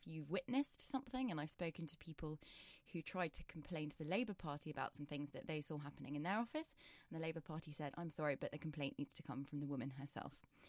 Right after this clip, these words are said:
Where is the duty of care there? No action has been taken. So there are still things that need to be ironed out, but they're hoping it will roll out within a few months.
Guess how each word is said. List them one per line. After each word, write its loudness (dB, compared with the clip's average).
Where 8
is 2
the -4
duty 0
of -4
care 0
there? 10
No 4
action 4
has 2
been -4
taken. 0
So 8
there 12
are 12
still 6
things 4
that 2
need 0
to -6
be 2
ironed 4
out, 12
but 10
they're 8
hoping 8
it 2
will 4
roll 10
out 12
within 4
a 2
few -2
months. 4